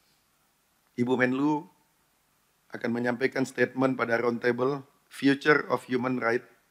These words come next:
and Peace and Security. Salah satunya, Ibu Menlu juga akan menyinggung mengenai situasi di Gaza.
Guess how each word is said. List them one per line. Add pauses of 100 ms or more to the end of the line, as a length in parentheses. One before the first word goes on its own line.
(140)
and
Peace (260)
and
Security. (960)
Salah
satunya, (460)
Ibu
Menlu
juga
akan
menyinggung
mengenai (400)
situasi
di
Gaza.